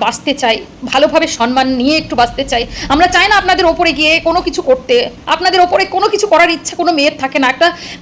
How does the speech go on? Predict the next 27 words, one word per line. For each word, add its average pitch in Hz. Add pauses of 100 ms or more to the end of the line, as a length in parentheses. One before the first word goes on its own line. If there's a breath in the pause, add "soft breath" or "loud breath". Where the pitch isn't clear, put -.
মেয়ে 330
সবসময় 392
চায় 359
তার 349
স্বামীর 339 (100)
পাশে 285 (960 loud breath)
থেকে 269 (140)
তার 285
কাঁধে 285 (220)
কাঁধ 311 (100)
মিলিয়ে 302
চলতে। 233 (1080)
বিশ্বাস 320
করুন, 415 (1040)
তাকে 233 (100)
সবসময় 302 (1900)
পাশে -
থেকে 302
তার 262
পাশে 262 (1300)
সবটাই -
কিছু -
করতে 294
চায়, 311
সব -
ত্যাগ 285 (120)
করতে 285